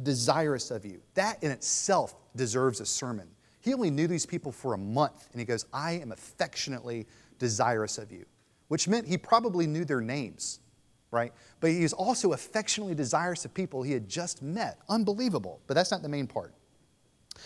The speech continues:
"Affectionately desirous of you." We not only share the gospel, but also our own lives. Just like a mom, Paul knew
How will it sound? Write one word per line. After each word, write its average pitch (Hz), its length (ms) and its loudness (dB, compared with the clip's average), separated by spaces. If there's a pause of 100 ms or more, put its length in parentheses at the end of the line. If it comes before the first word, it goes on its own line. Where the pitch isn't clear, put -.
(140)
"Affectionately 220 760 2
desirous 147 560 4
of 107 80 -4
you." 101 100 -2
We 110 120 0
not 170 140 4
only 165 180 2
share 135 240 2
the 117 100 -2
gospel, 131 600 4 (280)
but 127 120 2
also 151 540 4
our 117 240 2
own 139 420 -2 (140)
lives. 101 640 0
Just 151 240 0
like 165 160 4
a 180 40 0
mom, 123 360 4
Paul 139 360 4
knew 117 420 4